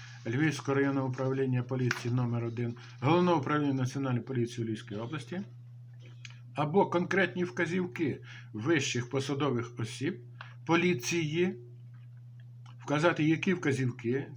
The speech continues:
ким і коли надані, якими керувався начальник відділення поліції номер один, Львівського районного управління поліції номер один, Головного управління Національної поліції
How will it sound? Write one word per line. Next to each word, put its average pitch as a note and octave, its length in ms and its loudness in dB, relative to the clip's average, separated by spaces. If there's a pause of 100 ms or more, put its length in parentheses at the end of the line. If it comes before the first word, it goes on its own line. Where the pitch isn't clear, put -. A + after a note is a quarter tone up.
(100)
ким E3+ 280 2
і B2+ 60 -4
коли C3 260 0
надані, C3+ 560 -2 (320)
якими C#3 460 2
керувався C3+ 640 2
начальник A#2 540 -2
відділення A#2+ 420 0
поліції A#2 480 -2
номер G#2+ 320 0
один, B2 380 -4 (2250)
Львівського D3 520 4
районного C#3+ 280 4
управління C3 500 2
поліції B2 500 -2
номер A#2 300 -2
один, A2 360 -4
Головного C3 360 0
управління A2+ 280 -4
Національної G#2+ 440 -6
поліції F3+ 560 -6